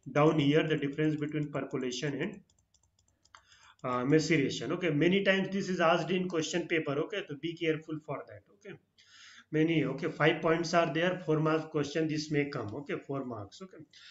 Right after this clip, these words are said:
so difference between ma-, uh, maceration and percolation. Okay, what is the difference between maceration and percolation? Just we will see.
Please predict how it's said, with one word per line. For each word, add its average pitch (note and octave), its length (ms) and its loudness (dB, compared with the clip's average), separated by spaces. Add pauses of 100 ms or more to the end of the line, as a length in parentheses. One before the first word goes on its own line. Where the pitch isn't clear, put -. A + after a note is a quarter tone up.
(220)
so D#3+ 80 -2
difference F3+ 440 4
between F3+ 420 0
ma-, D#3 60 2
uh, C#3 360 -2
maceration E3 720 0
and E3+ 180 0
percolation. C#3+ 640 -2
Okay, F3+ 140 -6
what D#3 200 -2
is D#3 100 -6
the E3 80 -2
difference D3 440 -4
between E3 400 -8 (380)
maceration D3 640 0
and D3+ 180 0
percolation? C#3 600 -4
Just C3+ 280 -6
we B2 120 -8
will E3 180 -4 (400)
see. G#2+ 460 -8